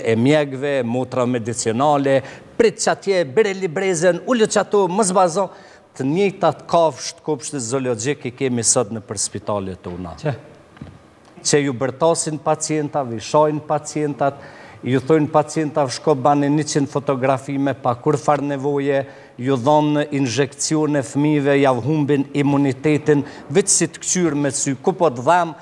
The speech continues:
Speaker 1: valla që tu shko në rentgen për zemër, valla po më dham që tu shko bani
Speaker 2: Nëse me lejmë
Speaker 1: gastroskopin."
Speaker 2: edhe, edhe Gjarrat ki shku?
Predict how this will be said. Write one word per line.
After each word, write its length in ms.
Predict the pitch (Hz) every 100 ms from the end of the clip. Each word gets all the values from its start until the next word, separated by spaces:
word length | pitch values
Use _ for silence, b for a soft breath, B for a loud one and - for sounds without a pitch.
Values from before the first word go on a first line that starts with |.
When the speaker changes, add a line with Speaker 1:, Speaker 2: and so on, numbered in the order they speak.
| B B
Speaker 1:
valla 300 | 120 170 175
që 200 | 165 - 151
tu 80 | 151
shko 280 | 131 - 196
në 120 | 170 160
rentgen 460 | 160 147 135 151 135
për 100 | 143
zemër, 520 | 131 107 120 98 98 113
valla 240 | 151 170
po 140 | 165 160
më 100 | 151
dham 240 | 156 165 143
që 160 | - 135
tu 80 | 160
shko 240 | 143 - 175
bani 180 | 151 156
Speaker 2:
Nëse 60 | 147
me 60 |
lejmë 280 | 151 151 208
Speaker 1:
gastroskopin." 460 | 139 170 170 185 135
Speaker 2:
edhe, 60 | 104
edhe 140 | 147 160
Gjarrat 280 | 147 151 214
ki 80 | 262
shku? 240 | 202 147